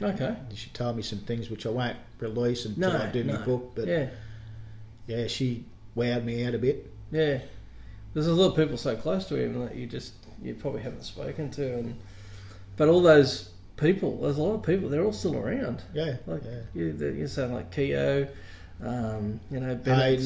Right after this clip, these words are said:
Speaker 1: still, yeah.
Speaker 2: Di-, Diane Lascelles from Cord. I
Speaker 1: Yeah.
Speaker 2: sat and spoke with him. Another great bloke. Like,
Speaker 1: They're all still
Speaker 2: Hayden
Speaker 1: around.
Speaker 2: Kenny.
Speaker 1: Yeah.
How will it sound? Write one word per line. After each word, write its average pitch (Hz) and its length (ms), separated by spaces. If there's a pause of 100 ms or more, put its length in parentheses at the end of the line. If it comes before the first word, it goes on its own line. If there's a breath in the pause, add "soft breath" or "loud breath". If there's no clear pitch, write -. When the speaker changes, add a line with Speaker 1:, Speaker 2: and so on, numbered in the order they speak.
Speaker 1:
still, 139 240
yeah. 151 200 (200)
Speaker 2:
Di-, - 80
Diane 135 400
Lascelles 143 720
from 120 220
Cord. 147 480 (400)
I 135 80
Speaker 1:
Yeah. 180 240
Speaker 2:
sat 139 180
and - 80
spoke 143 280
with - 100
him. 151 420 (480 loud breath)
Another 110 240
great 107 320
bloke. 120 320 (160)
Like, 104 240 (200)
Speaker 1:
They're 202 140
all 254 80
still 175 200
Speaker 2:
Hayden 143 280
Speaker 1:
around. 233 80
Speaker 2:
Kenny. 151 460
Speaker 1:
Yeah. 226 260